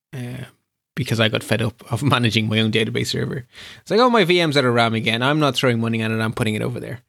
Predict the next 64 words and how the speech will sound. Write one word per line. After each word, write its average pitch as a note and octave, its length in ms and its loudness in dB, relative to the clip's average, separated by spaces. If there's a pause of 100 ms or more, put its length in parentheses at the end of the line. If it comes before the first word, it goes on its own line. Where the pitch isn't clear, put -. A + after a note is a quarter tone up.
(560)
Um, C3+ 480 2 (380)
and F#3+ 160 2
of F#3 100 0
course, G3+ 280 2
the F#3+ 80 2
sky B3 240 2
is A#3+ 160 2
now G3+ 100 2
the D#3+ 100 2
limit C#3+ 380 0
because C3 560 -2
this A#3+ 300 0
new A3 160 4
architecture C3 640 0
is A2+ 120 -2
way A#2 240 2
more C3 180 0
scalable A#2 520 -2
than A2 120 -6
what A2+ 160 -6
you A#2 100 -4
were A2+ 100 -2
at G#2+ 100 -10
before. A#2 380 -8
So - 120 -2
basically, F3 460 0
you E3+ 180 0
were A#3+ 160 4
at F#3+ 120 2
the D#3 160 4
end F#3+ 160 2
of E3 80 -4
the D3+ 100 2
road C#3 400 0
in B2 140 -4
terms B2 320 -4
of A2+ 100 -6
a A#2 60 -2
one B2+ 320 0
V B2 200 2
M A#2 200 -2
setup, A#2+ 500 -2
and C3 160 0
you D#3+ 140 6
are D3+ 80 4
now C#3 200 4
at B2+ 100 0
the B2 100 -2
start G3 520 2
of B2+ 140 2
the B2 100 -2
road A2+ 360 -4
in A2 100 -8
terms A2+ 260 -4
of - 60 -12
a A#2+ 60 -10
cloud A2 320 -2
hire, A2 300 -4
uh, A2+ 60 -6
in A#2+ 280 -2
terms A#2 240 -4
of B2 60 -10
a B2 40 -10
cloud A2+ 500 -2